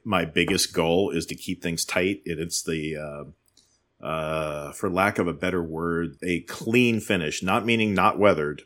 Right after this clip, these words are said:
but meaning, um, you know, w-, nothing I hate more than, uh,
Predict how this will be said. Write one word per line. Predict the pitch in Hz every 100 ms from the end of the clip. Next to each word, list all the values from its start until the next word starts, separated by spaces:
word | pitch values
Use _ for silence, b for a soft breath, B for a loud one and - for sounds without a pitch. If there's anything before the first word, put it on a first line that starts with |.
| -
but | 90 80
meaning, | 95 92 87 87 87 b b b b b b
um, | - 87 80 80 78 80 - _ _ _ _ _ _ _ _
you | 107 92
know, | 85 82 - -
w-, | - - 107 - - 120
nothing | 117 127 127
I | 92
hate | 98 92 -
more | 101 95 98 98 95 80 80
than, | 76 82 80 80 76 76 -
uh, | 76 73 71 67